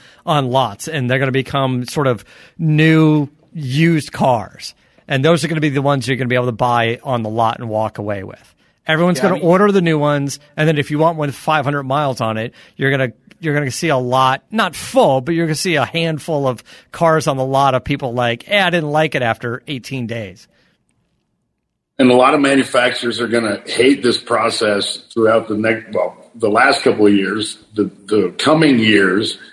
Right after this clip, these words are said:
Speaker 3: and they're gonna long for the day when they can sell an electric vehicle to somebody that they can plug it into their computer and personalize it themselves.
Speaker 1: Yeah, right? Yeah.
Speaker 3: Yeah.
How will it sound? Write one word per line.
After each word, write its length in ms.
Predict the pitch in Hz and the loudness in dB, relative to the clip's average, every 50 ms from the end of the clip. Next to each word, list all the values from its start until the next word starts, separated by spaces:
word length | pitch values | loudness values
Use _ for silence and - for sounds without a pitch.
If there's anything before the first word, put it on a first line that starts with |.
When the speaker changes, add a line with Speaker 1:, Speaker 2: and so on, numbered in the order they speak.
| _ _ _ - | _ _ _ -4
Speaker 3:
and 140 | 107 113 123 | 0 2 4
they're 120 | 131 131 | 4 4
gonna 200 | 127 127 117 107 | 2 2 2 2
long 540 | 104 104 110 123 123 131 143 143 147 143 135 | 2 4 4 4 4 4 4 4 4 4 2
for 140 | - 135 117 | 2 0 0
the 120 | 107 113 | 0 -2
day 380 | 107 - 120 117 117 113 107 110 | -2 0 2 2 4 4 2 0
when 220 | 104 101 101 104 | -2 -4 -4 -4
they 120 | 113 117 | -4 -4
can 160 | 113 - 104 98 | -4 -4 -6 -6
sell 320 | - - 120 120 117 117 | -2 2 2 2 4 4
an 80 | 107 104 | 2 0
electric 540 | 98 95 107 110 120 - - 135 123 107 | 0 2 2 2 2 2 2 0 0 0
vehicle 480 | 104 101 120 120 123 120 - 117 110 101 | -2 -4 -2 -2 -2 0 0 0 -2 -2
to 120 | - 107 | -2 -4
somebody 580 | 101 - - 107 104 104 101 101 98 95 98 98 104 - - 107 | -6 -4 -2 -2 -2 0 0 0 -2 -2 -6 -12 -14 -16 -8 -4
that 200 | 110 104 - - | -4 -4 -2 0
they 120 | 117 110 | 0 0
can 200 | 107 - 104 92 | 0 -2 -4 -4
plug 340 | - - - 123 123 131 127 | -6 -4 0 2 2 2 2
it 100 | 123 120 | 2 2
into 200 | 123 120 123 120 | 2 4 4 4
their 160 | 113 113 110 | 4 2 2
computer 600 | 110 - 104 107 - - 120 110 101 101 107 104 | 0 -2 -10 -10 -4 0 2 2 2 2 2 0
and 200 | 98 95 92 - - | -4 -8 -14 -10 -6
personalize 720 | - - 127 120 - - 127 117 107 107 104 101 95 98 110 | -2 2 2 2 2 0 0 0 2 2 2 0 0 -4 -6
it 160 | 101 - - | -8 -8 -10
themselves. 540 | 98 87 87 - - - - - - - - | -12 -10 -8 -6 -4 -4 -4 -4 -6 -8 -8
Speaker 1:
Yeah, 320 | - 160 147 196 196 151 117 - - | -4 0 0 2 0 0 -2 -6 -8
right? 300 | 165 151 147 220 196 - - 285 269 _ _ _ _ _ _ _ _ _ _ _ _ _ _ _ _ _ _ _ _ _ | -4 -2 -2 -2 -2 -6 -10 -16 -18 _ _ _ _ _ _ _ _ _ _ _ _ _ _ _ _ _ _ _ _ _
Yeah. 280 | - 170 226 254 214 - | -4 -2 -2 -2 0 0
Speaker 3:
Yeah. 380 | - 151 175 160 - - - | 0 0 0 -2 -4 -12 -16